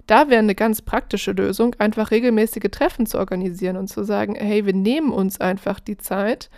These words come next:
und sprechen dann über die Dinge, die in uns vorgehen.“ Eine andere Möglichkeit könnte sein, dass man schlichtweg einfach nicht weiß,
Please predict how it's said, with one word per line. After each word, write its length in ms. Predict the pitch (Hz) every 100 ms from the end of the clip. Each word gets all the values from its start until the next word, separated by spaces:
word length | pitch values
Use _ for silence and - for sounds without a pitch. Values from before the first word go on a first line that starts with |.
| - - - _
und 340 | 226 214 220 -
sprechen 460 | - - 285 - 269
dann 140 | 196
über 160 | 190 185
die 140 | 185
Dinge, 240 | 185 185
die 120 | 180 180
in 100 | 175
uns 180 | 220
vorgehen.“ 460 | - 180 - - - _ _ _ _ _ _ _ _ - - - - - - - -
Eine 200 | 208 -
andere 300 | 196 277 269
Möglichkeit 640 | 226 - 233 - 208 -
könnte 260 | 226 220
sein, 220 | 214 196 208
dass 180 | 214
man 120 | 208 208
schlichtweg 580 | - 247 - 240 226 -
einfach 440 | 202 254 277 -
nicht 300 | 240 - -
weiß, 440 | 202 214 320 -